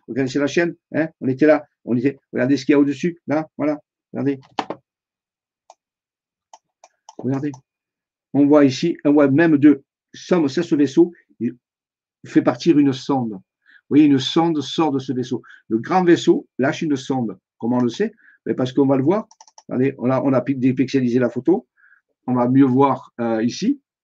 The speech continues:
Regardez, vous voyez le vaisseau ? Il est là. Donc, il est là. Regardez. Et vous voyez la sonde, regardez, vous allez voir. Regardez. Vous voyez le vaisseau ? Regardez la sonde. Elle est là. Regardez la forme du vaisseau comme il est. C'est bizarre, hein ?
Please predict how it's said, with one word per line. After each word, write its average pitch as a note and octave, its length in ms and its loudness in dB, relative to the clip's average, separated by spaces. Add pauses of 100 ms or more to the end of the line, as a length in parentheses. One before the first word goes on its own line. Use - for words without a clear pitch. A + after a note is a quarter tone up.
(240)
Regardez, G#2+ 200 -8
vous - 360 -20
voyez C3+ 140 2
le E3 100 -2
vaisseau ? C#3+ 300 -6 (180)
Il C3 140 -8
est A#2+ 40 -8
là. A#2 120 -12 (920)
Donc, G3 440 -2 (640)
il G#3 120 0
est G3+ 80 6
là. F#3 200 0 (260)
Regardez. D3+ 340 4 (440)
Et C#3 60 4
vous C#3+ 60 6
voyez C#3+ 100 6
la D3 80 4
sonde, F#3+ 240 0
regardez, C#3 200 0
vous C3 60 0
allez B2+ 80 2
voir. A#2 220 -4 (200)
Regardez. A2 180 -8
Vous - 480 -20
voyez B2+ 160 4
le F#3 60 4
vaisseau ? G3+ 340 -2 (220)
Regardez A#2+ 180 -6
la A2 60 -4
sonde. G#2+ 300 -12 (160)
Elle G#2+ 80 -12
est G2+ 40 -8
là. E2+ 140 -10 (2000)
Regardez D#3+ 180 2
la E3+ 80 4
forme E3 200 -2
du D3 80 2
vaisseau C#3+ 260 2
comme C#3 160 0
il A#2+ 100 2
est. A2+ 80 -8
C'est - 120 -16
bizarre, A#2+ 340 -4
hein ? C#3+ 100 -12